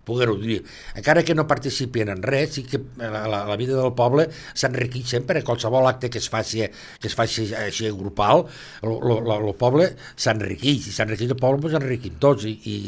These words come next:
i la gent ha de tindre l'orgull aquest de dir, això, de pensar, dir, «Qui-, quins beneficis tinc de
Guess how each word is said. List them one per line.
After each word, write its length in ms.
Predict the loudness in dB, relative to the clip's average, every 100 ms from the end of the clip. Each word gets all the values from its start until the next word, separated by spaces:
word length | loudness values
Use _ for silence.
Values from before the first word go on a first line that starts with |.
| -8 -6
i 20 |
la 160 | -6 -2
gent 160 | 0
ha 80 | 0
de 60 | -2
tindre 240 | -2 0 -2 -6 -18 -10
l'orgull 400 | -6 -4 0 2 2
aquest 300 | 0 -4 -2
de 80 | 0 0
dir, 100 | -4 -8 -20 -10
això, 240 | -6 -2
de 160 | 0 2
pensar, 240 | 2 4
dir, 140 | 2 0 -6 -20 -20 -18
«Qui-, 140 | -12
quins 160 | -4 0
beneficis 480 | 2 2 2 0 2
tinc 220 | 2
de 0 | 2